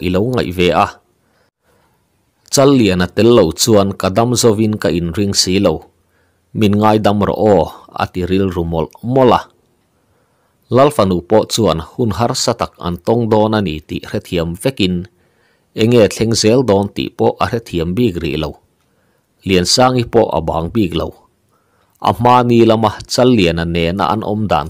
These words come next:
te a han ngai tua le chuan a hlim viau maya. Ma se, a thian nu Lalfanu dar ching pui chu a han ngai tua chuak thuta. A hlim na chu lak bo sak ang hlaw ani. Min ngai dam ro.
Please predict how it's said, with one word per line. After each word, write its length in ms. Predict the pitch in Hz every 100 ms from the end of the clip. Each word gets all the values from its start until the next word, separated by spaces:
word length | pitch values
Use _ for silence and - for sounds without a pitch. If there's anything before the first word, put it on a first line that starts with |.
| -
te 80 | 92
a 280 | - - 107
han 120 | 87 82
ngai 140 | 69 -
tua 160 | 85 -
le 120 | 104 90
chuan 400 | - 104 92 87
a 100 | - 90
hlim 240 | 104 98 101
viau 320 | 135 135 135 123
maya. 260 | 95 92 82 - _ _ _ _ _ _ _ -
Ma 240 | 92 -
se, 380 | - 113 101 95 - _ _ _ _ _
a 100 | - 139
thian 220 | - 87 107
nu 280 | 107 82 82
Lalfanu 520 | 110 127 - 85 82 82 101
dar 140 | 104 -
ching 220 | 113 104 95
pui 180 | 98
chu 200 | 98 - 87 -
a 120 | 113
han 160 | 98 78 80
ngai 160 | 69 -
tua 160 | 85 - -
chuak 280 | 120 98 - -
thuta. 300 | 127 - 90 - _ _ _ _ _ _ _ -
A 160 | 135
hlim 240 | 123 92 98
na 100 | 107
chu 180 | - 95 - -
lak 280 | 113 107 92
bo 120 | 80 76
sak 280 | - - -
ang 240 | 90 85
hlaw 280 | - 135 127
ani. 180 | 110 80 - - _ _ _ _ _ _ _ _ _ -
Min 160 | 104 104
ngai 180 | 113 117
dam 240 | 110 107
ro. 160 | 98